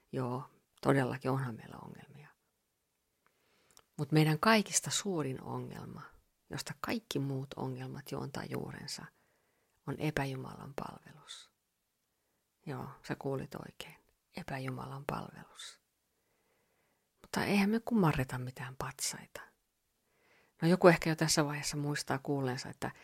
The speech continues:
rahasta voi tulla epäjumala esimerkiksi. Mutta eihän mulla edes ole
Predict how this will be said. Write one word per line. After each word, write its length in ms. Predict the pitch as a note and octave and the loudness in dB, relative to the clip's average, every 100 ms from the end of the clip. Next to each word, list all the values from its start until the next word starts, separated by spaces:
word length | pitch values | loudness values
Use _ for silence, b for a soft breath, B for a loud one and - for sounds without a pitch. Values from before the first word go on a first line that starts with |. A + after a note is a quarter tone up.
| B B B | B B B
rahasta 500 | E3 E3 D#3+ - - | 4 6 6 2 -2
voi 140 | - G#2+ | -4 -6
tulla 240 | - - | -6 -4
epäjumala 720 | - - - - - - D3 - _ _ _ _ _ _ - | -6 -6 -10 -14 -14 -14 -16 -18 _ _ _ _ _ _ -6
esimerkiksi. 880 | C3 G#2+ E2 - - - - - - _ _ _ _ _ _ _ - | -6 -6 -8 -10 -10 -8 -8 -8 -14 _ _ _ _ _ _ _ -14
Mutta 320 | F3 F#3 D#3+ - _ _ _ | -6 -4 -4 -8 _ _ _
eihän 180 | - F3 | 0 4
mulla 180 | G3 G3 | 6 4
edes 140 | G3+ | 2
ole 240 | - A3 | 2 4